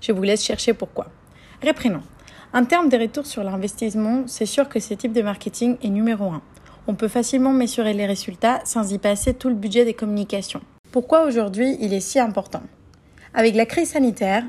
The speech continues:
nous devons garder distance sans perdre la proximité avec notre communauté. Les réseaux sociaux sont le meilleur moyen pour permettre de continuer et communiquer avec eux tout en gardant une approche. Mais n'oubliez pas,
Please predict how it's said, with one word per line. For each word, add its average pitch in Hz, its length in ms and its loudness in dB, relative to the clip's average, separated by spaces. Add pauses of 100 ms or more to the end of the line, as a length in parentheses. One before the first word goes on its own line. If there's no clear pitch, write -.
nous 214 160 -2
devons 226 280 0
garder 240 360 2
distance 240 460 -2
sans 202 220 -4
perdre 240 400 0
la 208 120 0
proximité 220 560 -2
avec 208 300 0
notre 190 260 -4
communauté. 202 600 -2 (520)
Les 214 80 6
réseaux 214 260 0
sociaux 240 520 0
sont - 180 0
le 214 140 2
meilleur 269 280 4
moyen 254 400 2
pour 247 140 -6
permettre 220 520 -2
de 208 100 -2
continuer 196 680 -4
et 214 80 -2
communiquer 254 520 2
avec 202 300 0
eux 240 140 2 (320)
tout 277 160 0
en 269 100 4
gardant 240 340 2
une 262 160 2
approche. - 500 -4 (340)
Mais 233 100 4
n'oubliez 254 360 6
pas, - 180 -2